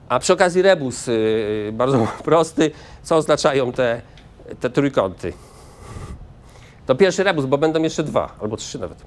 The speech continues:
No, ten, y, zielony oznacza i, y, stopień, y, rozwoju robota, który rośnie w miarę na prawo, a trze-, pomarańczowy stopień wymaganej kontroli.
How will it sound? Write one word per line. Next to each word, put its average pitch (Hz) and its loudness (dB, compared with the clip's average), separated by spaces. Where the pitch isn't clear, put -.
No, 165 2
ten, 190 4
y, 170 0
zielony 202 4
oznacza 175 2
i, 175 -4
y, 135 -4
stopień, 165 2
y, 139 2
rozwoju 151 2
robota, 127 0
który 123 -4
rośnie 131 0
w 131 -10
miarę 135 0
na 135 0
prawo, 170 0
a 165 2
trze-, 160 -2
pomarańczowy 160 0
stopień 151 0
wymaganej 151 4
kontroli. 113 0